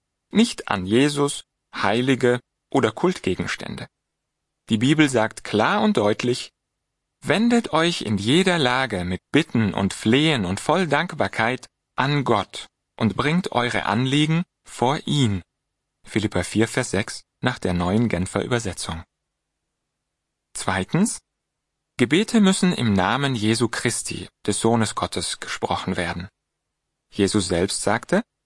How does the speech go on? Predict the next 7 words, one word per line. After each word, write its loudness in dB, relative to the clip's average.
„Niemand 4
kommt -2
zum 0
Vater -2
außer 0
durch 0
mich.“ -4